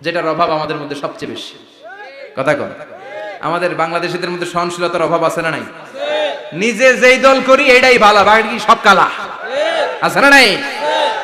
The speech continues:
আমি তাবলীগ করি তো আমি ভালো, বাকি সব বাতিল। আমি জামাত ইসলাম করি তো আমি হক, বাকি সব বাতিল। আমি আহলে হাদিস তো আমি সেরা, আমার মতো সেরা কেউ নাই।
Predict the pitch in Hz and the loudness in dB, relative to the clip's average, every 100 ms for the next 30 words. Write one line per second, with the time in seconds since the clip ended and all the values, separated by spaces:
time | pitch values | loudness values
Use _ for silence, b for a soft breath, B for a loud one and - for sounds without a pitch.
0 | - 185 220 220 214 220 214 - 214 214 | -2 0 2 2 2 4 2 2 0 4
1 | 220 196 220 208 214 220 208 214 214 226 | 4 4 4 6 6 6 4 4 4 4
2 | 170 220 214 214 170 127 220 175 - - | 6 6 8 6 6 0 -8 -12 -12 -10
3 | 277 - - 190 220 208 208 220 220 - | -6 -6 -2 -2 0 2 4 4 2 2
4 | 220 220 220 214 220 202 214 220 208 196 | 2 4 2 4 6 6 4 6 6 6
5 | 208 214 240 247 196 233 233 185 151 - | 4 4 4 6 6 6 6 4 2 -6
6 | 175 - - - - 185 240 226 247 247 | -10 -8 -8 -10 -6 -2 2 4 6 6
7 | 254 269 - 254 233 294 320 202 285 247 | 6 4 0 4 6 4 0 4 6 8
8 | 208 254 247 240 - 196 196 196 185 160 | 8 6 2 0 -2 0 2 2 6 6
9 | 143 117 | 6 4